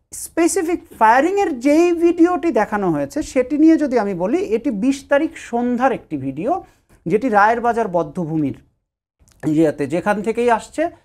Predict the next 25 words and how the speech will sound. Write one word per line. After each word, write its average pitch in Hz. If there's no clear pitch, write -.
আমার 196
মনে 233
হয় 277
সেটি 277
ক্লিয়ার 233
করা 247
উচিত, 262
কারণ 233
ভিডিওটি 254
কিন্তু 285
এক 285
পক্ষ 262
থেকে 165
দেখানো 113
হচ্ছে -
যে 160
ফায়ার 247
করছে, 139
then 277
ফায়ার 277
করলে 311
সেই 302
জায়গায় 277
কি 285
হবে, 139